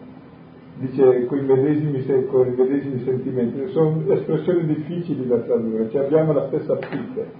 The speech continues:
la psiche di l'uno si combina bene con quella dell'altro, perché c'è questo amore che ci unisce. E appunto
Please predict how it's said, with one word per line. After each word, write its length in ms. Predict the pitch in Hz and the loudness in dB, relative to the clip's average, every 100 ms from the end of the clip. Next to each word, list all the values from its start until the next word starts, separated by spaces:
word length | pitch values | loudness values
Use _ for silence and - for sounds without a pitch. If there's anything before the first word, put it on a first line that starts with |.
| - - - - - - - - - - | -20 -20 -18 -18 -18 -20 -20 -20 -20 -10
la 100 | - | -8
psiche 380 | - - 185 180 | -6 -4 4 4
di 80 | 165 | 4
l'uno 280 | 185 185 - | 4 2 2
si 120 | - | 0
combina 460 | 160 147 147 165 | -2 -2 -2 0
bene 300 | 147 151 160 | 0 2 0
con 200 | 143 139 | 0 -4
quella 220 | 123 147 135 | 0 2 2
dell'altro, 680 | 131 127 - - - - - - - - - - - | 2 2 2 0 -6 -14 -18 -20 -20 -20 -20 -20 -14
perché 220 | - 156 | -6 -2
c'è 160 | 160 - | -2 2
questo 340 | 156 - 147 | 0 4 2
amore 280 | 139 151 131 | 4 2 0
che 140 | 123 - | -4 -8
ci 100 | 131 | -6
unisce. 460 | 123 117 104 - - - - - - - - - - - - - - - - - | -4 -4 -6 -12 -18 -20 -20 -20 -20 -20 -20 -20 -20 -20 -20 -20 -20 -20 -20 -8
E 100 | - | 0
appunto 720 | 143 - 151 147 156 208 - | 0 0 -2 0 2 4 2